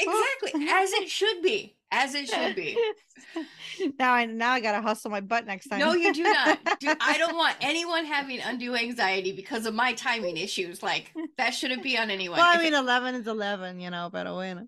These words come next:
Speaker 1: Okay, now I know. That's interesting. So out of the ones we mentioned, which one do you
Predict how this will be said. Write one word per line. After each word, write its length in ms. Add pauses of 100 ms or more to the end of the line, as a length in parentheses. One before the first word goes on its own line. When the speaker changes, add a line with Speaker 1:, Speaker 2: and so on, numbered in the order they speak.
(140)
Speaker 1:
Okay, 340 (140)
now 160
I 120
know. 320
That's 200
interesting. 480 (640)
So 380
out 180
of 100
the 80
ones 220
we 100
mentioned, 380
which 200
one 100
do 80
you 140